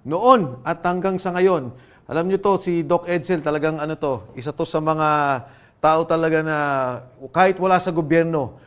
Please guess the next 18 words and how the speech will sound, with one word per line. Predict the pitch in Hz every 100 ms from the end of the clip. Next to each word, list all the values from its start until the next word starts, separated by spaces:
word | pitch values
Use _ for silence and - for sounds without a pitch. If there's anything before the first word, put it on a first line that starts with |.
| - -
ang | 156 151
laki | 156 185 170
ng |
tinutulong | 156 160 156 165 156 156 151
sa | 151
ating, | 147 147 147 143
ah, | 139 131 123 110 -
sektor | - 156 - 202 214
ng | 175
kalusugan | 165 156 143 190 196 220 226 - - _
and | 143 147
of | 120
course, | 180 170
sa | 156
bawat | 151 151 147
Pilipino. | 139 135 147 139
Doc | 120 180
Edsel, | 190 208 - 226 226